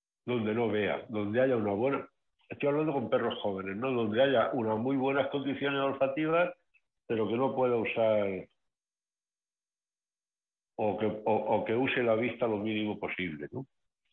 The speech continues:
Pero para iniciar siempre lo, con las máximas condiciones, o sea, pisadas en sitios fáciles,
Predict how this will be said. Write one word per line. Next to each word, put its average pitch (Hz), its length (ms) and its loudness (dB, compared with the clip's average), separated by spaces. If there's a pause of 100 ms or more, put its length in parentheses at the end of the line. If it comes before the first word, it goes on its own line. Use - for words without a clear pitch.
(320)
Pero 117 220 2
para 123 240 6
iniciar 127 760 4 (300)
siempre 147 760 2 (140)
lo, 110 380 2
con 104 240 2
las 107 120 4
máximas 131 500 0
condiciones, 120 500 -2
o - 40 -6
sea, 104 200 2 (960)
pisadas 127 580 4 (920)
en 117 260 0
sitios 120 520 2 (340)
fáciles, 175 600 2